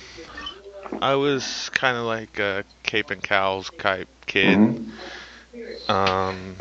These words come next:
Speaker 1: in the eighties. Like, my very first book, I was twelve,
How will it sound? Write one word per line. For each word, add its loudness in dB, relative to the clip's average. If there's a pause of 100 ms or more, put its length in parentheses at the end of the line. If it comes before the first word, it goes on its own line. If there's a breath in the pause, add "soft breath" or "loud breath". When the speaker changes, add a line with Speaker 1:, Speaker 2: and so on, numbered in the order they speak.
Speaker 1:
in -4
the 0
eighties. 0
Like, 4
my 2
very 4
first 0
book, -2 (540 loud breath)
I 2
was -4 (460)
twelve, 6